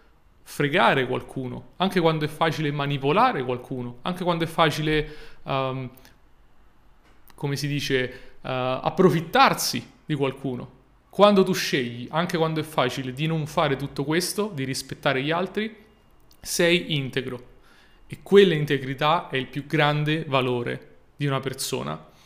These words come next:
ed è il più grande strumento di crescita. Perché? Diciamoci la verità. Quando tu sei integro, stai bene con te stesso, anche se non ottieni necessariamente quello che vuoi, ok? Anche se tu non ottieni quel cliente, tu stai bene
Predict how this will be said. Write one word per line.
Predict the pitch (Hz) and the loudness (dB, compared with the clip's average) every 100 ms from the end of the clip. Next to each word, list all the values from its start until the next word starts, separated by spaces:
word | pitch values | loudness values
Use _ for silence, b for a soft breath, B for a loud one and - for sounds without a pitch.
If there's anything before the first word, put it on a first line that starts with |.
| b b | b b
ed | 147 | 0
è | |
il | 139 | 0
più | 139 156 | 0 -4
grande | 139 160 160 165 165 160 | 2 2 2 2 -2 -2
strumento | - - 160 151 151 151 | -2 0 0 0 0 0
di | 143 | -2
crescita. | 135 147 127 - 135 127 B B B B | 0 0 0 -2 -8 -10 B B B B
Perché? | - 190 - 131 143 | -4 -2 -2 -6 -4
Diciamoci | 151 170 156 139 | 0 2 2 0
la | 131 | 0
verità. | 127 131 - - b b | -2 -4 -10 -14 b b
Quando | - 196 180 | 2 4 4
tu | 175 | 2
sei | - 160 | 0 2
integro, | 180 180 175 175 | 0 0 0 0
stai | 160 - 131 | 0 0 0
bene | 139 143 | 2 0
con | 135 131 | 0 -2
te | 127 | -4
stesso, | - 185 180 - 185 185 - - - | -2 -2 -2 0 -2 -2 -12 -20 2
anche | 170 185 180 190 185 | 2 2 0 -2 -2
se | 180 151 139 165 160 | -2 -2 -2 -4 -4
non | 143 143 | -4 -4
ottieni | 143 - 180 170 165 | -8 -2 0 2 0
necessariamente | 135 127 - 139 131 131 139 | -4 -6 -2 0 0 0 0
quello | 135 135 | 2 2
che | 139 | 0
vuoi, | 123 120 113 - - | -2 -4 -4 -12 -14
ok? | - 143 151 151 B | -4 -4 -4 -8 B
Anche | - 202 208 | 2 4 6
se | 160 165 | 4 0
tu | 185 | -2
non | 156 156 | -2 -2
ottieni | 151 - 180 160 | -4 2 2 2
quel | 139 135 | 0 -4
cliente, | - 143 175 175 185 190 - - | -2 -2 -2 0 -2 -2 -10 -8
tu | 175 | -4
stai | - 143 | 0 0
bene | 127 143 156 185 | 2 2 2 0